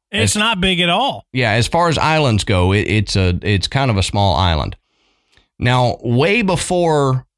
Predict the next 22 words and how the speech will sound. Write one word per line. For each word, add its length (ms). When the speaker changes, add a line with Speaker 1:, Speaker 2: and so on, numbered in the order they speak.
Speaker 2:
any 260
of 120
that 260
took 200
place, 360
um, 600
Sergeant 560
Jose 540
Francisco 720
Ortega, 800
chief 400
scout 560
for 140
Gaspar 800
de 160
Portola's 800
expedition, 920
may 460
have 140
actually 280
seen 240
Alcatraz 680